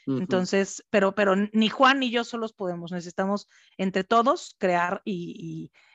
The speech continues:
Speaker 2: y, y estructurar y dise-, de-, definir un rumbo muy, muy padre que estamos seguros que lo vamos a, a lograr, ¿no?
Speaker 1: Ujú. Oye, ah, bu-, bueno, nada más que quería hacer un, eh, quería hacer una aclaración de esto que dices para que los que nos escuchan también puedan dimensionar.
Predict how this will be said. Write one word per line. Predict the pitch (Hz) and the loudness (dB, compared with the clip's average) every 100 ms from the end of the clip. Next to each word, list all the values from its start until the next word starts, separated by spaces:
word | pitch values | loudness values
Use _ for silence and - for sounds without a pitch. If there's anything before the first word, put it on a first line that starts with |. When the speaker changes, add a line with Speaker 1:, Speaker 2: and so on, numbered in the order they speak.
| _ | _
Speaker 2:
y, | 196 185 | -4 -2
y | |
estructurar | 160 - 202 - 208 240 262 | -2 -2 -2 2 4 6 6
y | 240 | 4
dise-, | 202 208 | -2 -6
de-, | 190 196 | -4 -2
definir | 190 180 196 214 240 | -2 -2 -2 0 2
un | 240 | 0
rumbo | 226 220 226 | 0 0 0
muy, | 214 220 | 0 -2
muy | 220 214 | -2 -2
padre | 214 202 220 262 _ _ _ | 0 2 0 -4 _ _ _
que | 190 | -12
estamos | - 208 214 220 | -4 -2 -2 -2
seguros | 190 202 220 | -4 -4 -4
que | 175 | -6
lo | 170 | -4
vamos | 175 180 | -6 -10
a, | 160 147 _ | -12 -14 _
a | _ - | _ -12
lograr, | 160 151 151 143 | -10 -10 -12 -14
¿no? | 156 277 _ _ _ _ | -14 -14 _ _ _ _
Speaker 1:
Ujú. | 120 123 - 135 156 151 - - - - | -2 -2 0 0 0 -2 -12 -12 -18 0
Oye, | 120 123 123 120 - - | 6 8 8 6 -2 -8
ah, | 113 113 110 110 208 - _ _ _ _ | 0 2 2 0 -4 -10 _ _ _ _
bu-, | - 123 143 | -4 -2 4
bueno, | 147 135 | 4 4
nada | 139 147 | 2 2
más | 160 - | 0 0
que | 143 135 | 0 0
quería | 139 135 | 0 0
hacer | - 156 | 0 -4
un, | 160 135 | -4 -6
eh, | 127 123 | -6 -6
quería | 123 123 | -6 -8
hacer | 156 | -6
una | 151 156 | -4 -4
aclaración | 151 123 107 - 117 | -4 -8 -8 -10 -8
de | 123 | -4
esto | 135 - | -4 -6
que | - 98 | -6 -4
dices | 98 101 98 | -6 -8 -10
para | 104 92 | -10 -12
que | - 98 90 | -12 -10 -8
los | 101 | -10
que | - 101 | -12 -12
nos | 95 | -14
escuchan | - 101 123 | -14 -14 -12
también | 113 104 98 | -10 -10 -8
puedan | 113 113 | -8 -8
dimensionar. | 107 104 98 - 101 101 101 | -8 -8 -8 -10 -12 -10 -12